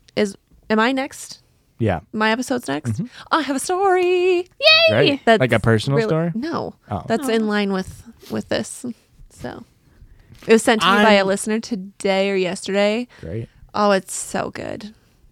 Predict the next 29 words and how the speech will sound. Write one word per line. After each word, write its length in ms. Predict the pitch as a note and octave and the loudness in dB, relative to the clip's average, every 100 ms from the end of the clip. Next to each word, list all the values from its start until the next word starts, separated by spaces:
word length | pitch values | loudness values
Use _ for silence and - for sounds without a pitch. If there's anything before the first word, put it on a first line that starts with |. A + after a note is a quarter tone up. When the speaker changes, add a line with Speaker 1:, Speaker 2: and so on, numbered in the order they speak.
| _ _ _ _ - | _ _ _ _ -4
Speaker 4:
I'm 220 | C#3+ E3 E3 | 2 4 4
getting 200 | D#3+ D3+ | 4 2
my 120 | C3+ | -2
teeth 300 | B2 A#2 G#2+ | -2 -4 -2
removed, 360 | G#2 G#2 G2+ G2+ | -2 -2 -4 -4
and 100 | G2+ | -4
I'm 140 | G#2 | -4
coming 340 | - C3 C3 A#2+ | 2 4 4 6
back 260 | A2+ A2 | 4 4
with 120 | A2 | 0
the 80 | A#2 | -2
report. 560 | A2 G2 G#2+ G2 G2 - - - _ _ _ _ _ _ _ _ - - - A3+ G3 | -2 -2 -2 -2 -4 -10 -20 -20 _ _ _ _ _ _ _ _ -20 -18 -12 -8 4
Speaker 3:
Not 200 | C#4 C#3+ | 4 6
worth 280 | A#3+ A#3+ B3 | 4 4 4
it. 260 | A#3 - - - - - - | 2 0 -6 -20 -18 -6 -2
Speaker 2:
<laughs> 440 | E4+ G#4+ G#4+ - | 2 2 0 0
That's 200 | E3 E3 | 0 2
a 40 | E3 | 4
tax 360 | C3+ C3 C3 | 6 4 4
write-off, 360 | A#2 G2+ F#2+ G2 | 2 2 0 -4
I 100 | A2 | -4
think. 340 | G#2 A2 F#3+ - _ _ - _ - A#3+ | -6 -8 -14 -20 _ _ -20 _ -16 -12
Speaker 1:
I, 80 | A#3 | -8
I 80 | A3+ | -6
mean, 220 | A#3 A3+ - - | -4 -6 -8 -6
the 180 | G#3+ G#3 | -2 0
beard 260 | A#3+ D4 | 0 0
was 160 | A#3 A3+ | 0 0
enough. 600 | F#3+ G3 D#4+ - - | 2 2 0 -4 -20